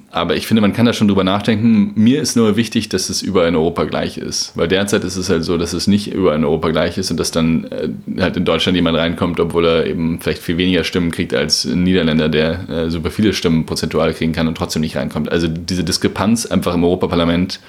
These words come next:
sorgt dafür, dass die Länder überhaupt nicht zusammenpassen und dass die sozusagen unterschiedlich repräsentiert sind, die einzelnen Bürger.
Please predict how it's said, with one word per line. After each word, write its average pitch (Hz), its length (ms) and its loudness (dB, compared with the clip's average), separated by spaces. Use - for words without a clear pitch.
sorgt 90 300 0
dafür, 92 200 0
dass 87 160 -2
die 85 220 2
Länder 87 240 2
überhaupt 87 300 0
nicht 82 140 -4
zusammenpassen 85 720 0
und - 120 -2
dass - 120 -2
die 95 220 0
sozusagen 85 420 0
unterschiedlich 95 500 0
repräsentiert 87 540 0
sind, - 160 -6
die - 80 -2
einzelnen 90 320 -4
Bürger. 90 440 0